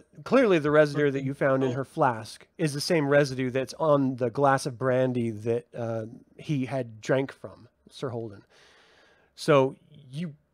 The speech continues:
Speaker 1: clearly know that she tried to poison him at this point, and she was trying to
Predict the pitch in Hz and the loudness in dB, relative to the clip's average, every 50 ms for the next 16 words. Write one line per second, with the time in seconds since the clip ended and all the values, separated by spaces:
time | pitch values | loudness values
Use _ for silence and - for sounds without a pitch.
0 | _ - - - 214 254 262 220 175 156 147 160 165 151 127 110 113 127 - 143 | _ -14 -4 0 2 2 4 4 4 4 6 8 8 8 6 4 -2 -8 -12 -10
1 | 127 - 160 135 123 113 - - 180 175 165 147 120 113 107 98 95 95 101 - | -2 0 2 2 2 0 -2 0 2 2 2 2 -2 -6 -10 -10 -12 -12 -12 -10
2 | 117 107 110 110 - - _ - 117 98 101 - - - _ _ _ _ _ _ | -10 -10 -10 -12 -14 -12 _ -10 -10 -10 -12 -14 -18 -20 _ _ _ _ _ _
3 | _ _ _ _ _ - 117 120 - 156 131 127 120 - - - 175 160 151 147 | _ _ _ _ _ -12 -12 -10 -8 -6 -8 -8 -8 -8 -4 0 2 2 4 2
4 | 147 143 - - 135 127 120 117 110 | 0 -2 -6 -10 -10 -8 -8 -8 -10